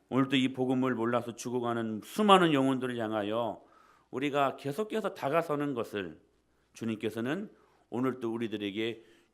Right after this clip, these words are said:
요구하신다는 사실입니다. 그러므로 여러분, 오늘 이 칠병의 사건을 통해 우리 교회가 땅끝까지 복음을 증거해야 될 것을 선언하시는 말씀인 것을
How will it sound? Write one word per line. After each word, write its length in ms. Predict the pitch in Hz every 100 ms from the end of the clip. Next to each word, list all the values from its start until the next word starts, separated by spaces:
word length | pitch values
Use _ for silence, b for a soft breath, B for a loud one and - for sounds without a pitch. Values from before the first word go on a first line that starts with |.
| 104
요구하신다는 800 | 127 147 160 135 127 117 101 92
사실입니다. 680 | 101 92 98 92 82 - - - B B B -
그러므로 400 | 156 170 165 156
여러분, 300 | 151 143 147
오늘 480 | 139 151 156 127 B B
이 280 | - 151 170
칠병의 560 | - 208 196 190 180 160
사건을 460 | 143 135 143 135
통해 500 | 135 127 139 127 85 b b b
우리 340 | 147 160 147
교회가 580 | - 143 135 135 135 -
땅끝까지 1080 | - 262 285 285 269 - 185 165 165 160 - _
복음을 540 | 147 147 147 143 135
증거해야 560 | 131 143 135 139 135 123
될 220 | 120 113
것을 680 | - 110 107 143 185 240 240 B B B _
선언하시는 720 | - 151 143 135 127 123 117
말씀인 440 | 110 110 117 110
것을 440 | 101 - 123 139